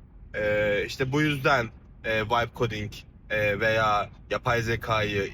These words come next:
işte kullanmak, e, bir tembellik örneği değil. Önemli olan yaratıcılığı ve sarf ettiğiniz eforu nereye harcadığınız.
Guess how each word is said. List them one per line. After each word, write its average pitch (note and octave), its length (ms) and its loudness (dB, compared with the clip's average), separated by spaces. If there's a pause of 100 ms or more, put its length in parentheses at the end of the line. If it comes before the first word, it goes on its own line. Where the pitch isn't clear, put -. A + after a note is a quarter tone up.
işte G#2+ 220 -6
kullanmak, G#2+ 800 -4 (300)
e, G2+ 360 0
bir G#2+ 100 -10
tembellik A2 640 -2
örneği G#2 520 -2
değil. G2 200 -4 (240)
Önemli A#2+ 340 0
olan C3 260 2 (260)
yaratıcılığı C3 760 2
ve A2+ 260 2 (320)
sarf B2 300 -2
ettiğiniz A#2+ 460 -4
eforu B2+ 380 0
nereye G2+ 260 2
harcadığınız. F#2+ 760 -2